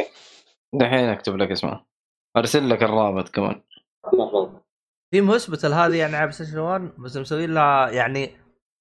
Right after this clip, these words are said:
Speaker 3: طب النسخة الجديدة يعني محدثة كذا وشغل مرتب ولا شو نظامهم؟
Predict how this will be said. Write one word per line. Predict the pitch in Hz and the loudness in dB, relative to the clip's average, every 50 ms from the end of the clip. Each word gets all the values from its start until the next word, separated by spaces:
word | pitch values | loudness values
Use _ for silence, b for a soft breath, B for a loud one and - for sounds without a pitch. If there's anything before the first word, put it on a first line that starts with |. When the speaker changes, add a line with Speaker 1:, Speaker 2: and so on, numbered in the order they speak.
| _ - | _ 0
Speaker 3:
طب | 135 143 | 2 2
النسخة | 160 190 202 - - 165 | 2 2 0 0 0 0
الجديدة | 156 160 160 175 190 180 147 143 | 0 -2 0 0 2 2 2 2
يعني | 131 131 131 131 | 2 2 0 -2
محدثة | 123 - 160 165 160 147 143 127 135 | -2 0 0 0 0 -2 -6 -8 -8
كذا | 135 - 156 147 147 | -8 -8 -4 -2 -2
وشغل | 139 127 123 135 127 127 | -2 -2 -4 -6 -6 -4
مرتب | 127 135 147 151 - - 131 123 | -2 -2 -4 -4 -4 -6 -4 -4
ولا | 120 120 | -4 -6
شو | 120 127 | -6 -6
نظامهم؟ | 117 113 110 101 95 95 92 90 85 - _ | -4 -2 0 0 -2 -2 -6 -10 -12 -14 _